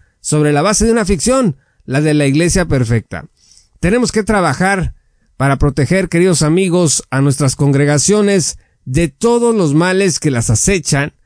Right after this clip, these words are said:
y para ello necesitamos, para empezar, el valor de ver las cosas como son en realidad,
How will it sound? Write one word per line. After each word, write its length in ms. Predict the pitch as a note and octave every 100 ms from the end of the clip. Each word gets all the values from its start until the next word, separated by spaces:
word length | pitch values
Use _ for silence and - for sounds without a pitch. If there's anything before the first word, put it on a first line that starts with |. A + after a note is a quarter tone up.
| _ _ -
y 160 | C#3
para 320 | C3+ E3+ E3+
ello 160 | A3 B3
necesitamos, 880 | A3+ D#3+ D#3+ E3 - A3+ A3+ G#3+ -
para 220 | - D3+
empezar, 560 | C#3 C#3+ B2 A3+ G3+ - _ _ _
el 140 | B2
valor 320 | C3+ D3 F3 F3
de 120 | E3+
ver 160 | F#3
las 220 | F#3 C#3+ -
cosas 440 | G3 F#3+ G3 D#3
como 260 | D3 C#3 B2
son 240 | E3+ F#3
en 140 | D#3
realidad, 480 | C3+ B2+ B2 A2 F2+